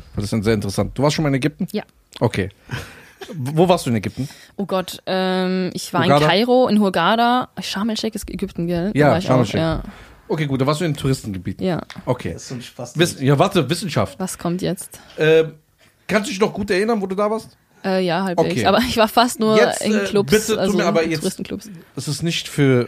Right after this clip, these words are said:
Speaker 1: für den Podcast, wir wollen nicht lustig sein oder irgendwas.
Speaker 2: <laughs> Stimmt nicht.
Speaker 1: Okay. Wenn du dich daran erinnerst, wie du am Pool lagst,
Speaker 2: Aha.
Speaker 1: kannst du dich daran erinnern, daran erinnern, dass so Leute, die so aussahen wie er,
Speaker 2: Mhm.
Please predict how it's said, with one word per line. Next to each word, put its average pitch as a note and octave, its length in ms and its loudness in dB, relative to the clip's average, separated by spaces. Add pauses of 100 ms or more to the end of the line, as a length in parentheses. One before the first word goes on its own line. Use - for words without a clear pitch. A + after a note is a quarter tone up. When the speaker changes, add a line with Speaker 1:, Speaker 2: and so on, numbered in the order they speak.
Speaker 1:
für B2+ 180 0
den A2+ 140 0
Podcast, B2 600 2
wir A#2+ 80 0
wollen A#2+ 120 2
nicht A#2 180 -2
lustig A#2+ 300 -2
sein G#2+ 200 0
oder G#2 140 -2
irgendwas. G2+ 440 -4
Speaker 2:
<laughs> - 100 -8
Stimmt A#3 260 0
nicht. G#3 160 0 (160)
Speaker 1:
Okay. B2+ 340 2 (840)
Wenn F3+ 360 0
du D#4+ 80 2
dich D4 160 -2
daran A#3+ 200 4
erinnerst, F#3+ 400 2
wie G#3 60 -2
du B3+ 80 2
am G#3 100 2
Pool F#3+ 260 2
lagst, - 420 -2
Speaker 2:
Aha. G#3 360 -2 (300)
Speaker 1:
kannst - 400 -2
du C#4+ 60 -4
dich B3+ 200 -6
daran A3+ 180 2
erinnern, A2+ 400 0 (300)
daran C#3+ 260 4
erinnern, G3+ 380 0 (240)
dass D#3 220 -2
so C#3+ 100 4
Leute, B3 540 2 (400)
die D3+ 80 -4
so D#3 140 2
aussahen B3 540 2
wie A3 160 -4
er, A2 340 -2 (180)
Speaker 2:
Mhm. F#3 440 -6